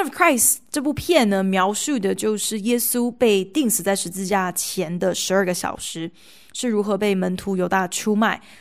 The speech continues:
怎样子被罗马的兵丁逮捕，在法庭上被污蔑，在牢狱中被守卫鞭打辱骂，给他戴上了荆棘的冠冕，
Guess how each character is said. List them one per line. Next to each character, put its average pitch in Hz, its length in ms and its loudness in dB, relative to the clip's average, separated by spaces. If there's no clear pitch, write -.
怎 190 100 -6
样 208 160 2
子 202 120 0
被 214 120 0
罗 185 140 4
马 185 160 2
的 185 80 -4
兵 190 240 -2
丁 202 160 0
逮 185 240 -2
捕， 190 260 -4
在 196 160 -2
法 185 200 -10
庭 185 200 -4
上 196 280 0
被 214 160 2
污 247 240 2
蔑， 285 240 2
在 202 260 2
牢 185 180 2
狱 247 160 2
中 208 200 2
被 202 200 0
守 180 240 -4
卫 190 240 0
鞭 214 280 2
打 - 320 -8
辱 208 220 0
骂， 185 260 -4
给 190 100 -6
他 196 140 -4
戴 214 240 2
上 202 240 0
了 185 80 0
荆 220 200 -2
棘 220 140 -2
的 185 100 0
冠 220 280 4
冕， 202 240 -2